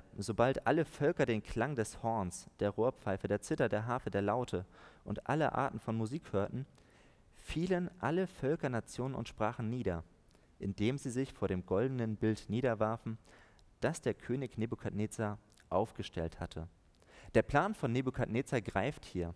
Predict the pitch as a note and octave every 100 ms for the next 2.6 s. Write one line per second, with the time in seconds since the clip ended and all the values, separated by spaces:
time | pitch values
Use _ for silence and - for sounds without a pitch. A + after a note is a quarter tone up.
0 | - - - - - B2+ D#3+ C3+ D#3+ E3
1 | - D#3 D#3 - A#2+ - - G2+ A#2+ -
2 | G2+ G2+ - G2+ G2+ E2+